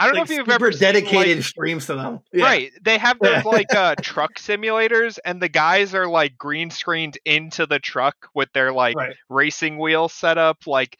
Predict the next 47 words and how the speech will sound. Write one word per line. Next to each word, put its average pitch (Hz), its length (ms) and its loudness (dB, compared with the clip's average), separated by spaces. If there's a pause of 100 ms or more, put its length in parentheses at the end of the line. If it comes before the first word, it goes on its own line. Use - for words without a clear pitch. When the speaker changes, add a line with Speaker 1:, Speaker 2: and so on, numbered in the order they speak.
(120)
Speaker 1:
these 285 200 -2
guys 175 420 2
are 147 180 2
having 147 280 -2
the 127 100 -6
time 156 400 -4
of 143 120 -6
their 123 180 -2
life, 117 360 -6
so. - 280 -4
Speaker 2:
<laughs> - 200 0 (720)
Speaker 1:
But, 156 340 2
I 151 80 4
mean, 156 140 2
hey, 165 180 2
good, 175 300 -4
good 196 160 -2
for 165 100 0
them. 120 320 -2 (540)
Speaker 2:
Uh, 190 120 4 (120)
Speaker 1:
I 135 100 2
wish 165 180 4
I 139 40 2
Speaker 2:
I, - 20 2
I 185 60 4
Speaker 1:
could 165 60 -2
Speaker 2:
guess 220 100 4
Speaker 1:
feel 117 100 4
Speaker 2:
if - 40 -2
it - 40 4
Speaker 1:
that - 100 4
much 226 120 4
Speaker 2:
works. 262 180 -6
Speaker 1:
joy. 107 300 -2 (1300)
Speaker 2:
Wow, 226 400 -4
okay. 214 300 -6 (200)
Took 160 120 -6
a 151 60 -4
dark 143 300 -2
turn, 170 200 0
but, - 600 -2 (120)
Speaker 1:
<laughs> 143 120 2
Speaker 2:
uh, 165 340 4
what 175 80 0
was 156 160 0
next? 139 460 -6
Um, 143 460 -2